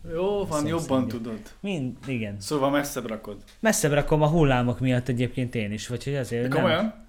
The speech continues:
Speaker 2: Hát picit így, hogy bár a fejem mellé tudnám tenni, de oda meg nem akarom.
Speaker 1: Nem félsz, hogy levered, vagy leesik?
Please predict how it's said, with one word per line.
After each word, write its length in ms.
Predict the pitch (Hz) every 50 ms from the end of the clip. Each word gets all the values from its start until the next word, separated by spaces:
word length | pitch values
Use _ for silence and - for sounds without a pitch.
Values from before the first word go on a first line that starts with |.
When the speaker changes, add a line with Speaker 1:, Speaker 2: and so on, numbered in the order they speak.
| - -
Speaker 2:
Hát 300 | - 285 294 247 - - - -
picit 380 | 151 151 147 - 139 127 -
így, 200 | 127 123 123 120
hogy 200 | - 127 123 113 92 - - - - -
bár 160 | 127 147 151
a 40 | 147
fejem 320 | 147 - 170 160 151 143
mellé 300 | 143 135 131 131 127 120
tudnám 400 | 123 135 131 123 127 123 123 120
tenni, 300 | - 131 127 131 131 127
de 100 | 123 127
oda 160 | 127 127 127
meg 140 | 131 127 127
nem 160 | 127 127 120
akarom. 380 | 113 104 - - 107 104 98 104
Speaker 1:
Nem 260 | 104 139 180 202 185 175
félsz, 180 | - 226 208 196
hogy 100 | 208 202
levered, 500 | 196 190 190 180 160 113 104 101 104 107
vagy 120 | 117 120
leesik? 400 | 127 131 127 120 110 - - -